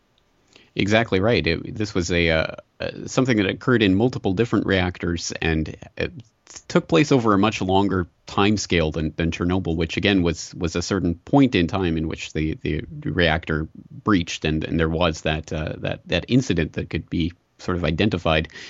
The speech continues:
But this was a, sort of an unfolding disaster that took place in, in many different steps. And along that way, there was not only the, the,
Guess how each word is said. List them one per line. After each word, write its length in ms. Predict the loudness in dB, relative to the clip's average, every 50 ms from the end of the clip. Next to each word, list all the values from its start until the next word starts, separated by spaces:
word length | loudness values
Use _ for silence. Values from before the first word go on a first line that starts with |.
| -18 -10 -6
But 120 | -2 2
this 160 | 2 2 4 4
was 160 | 2 2 0
a, 200 | -2 -2 -2 -2
sort 220 | -4 -4 -2 -2 0
of 60 | 0
an 100 | 2 2
unfolding 560 | 2 0 2 2 4 4 4 4 2 2 0
disaster 480 | -2 -2 0 0 0 -2 -4 -6 -6 -6
that 140 | -6 -6 -6
took 200 | -6 -8 -6 -4
place 200 | -4 -4 -4 -6 _ _ -12 -6
in, 140 | -6 -4 -4
in 200 | -4 -4 -2 0
many 200 | 2 2 2 0
different 260 | -2 -2 -4 -4 -6
steps. 480 | -4 -2 -2 -2 -2 -2 -6 -14 -14 -16 -20 -20 -20 -20 -20 -20 _ -4
And 200 | 0 0 0 0 0
along 360 | 2 4 6 6 8 8 6
that 200 | 6 4 2 2
way, 460 | 2 2 4 4 4 2 2 0 -2 -8 -6
there 180 | -4 -2 0
was 360 | 0 0 0 -2 -2 -6 -8 -6
not 280 | -4 -2 0 0 2
only 220 | 2 2 2 2 2
the, 380 | 2 2 2 2 2 0 -2 -4
the, 380 | -6 -6 -4 -4 -4 -6 -8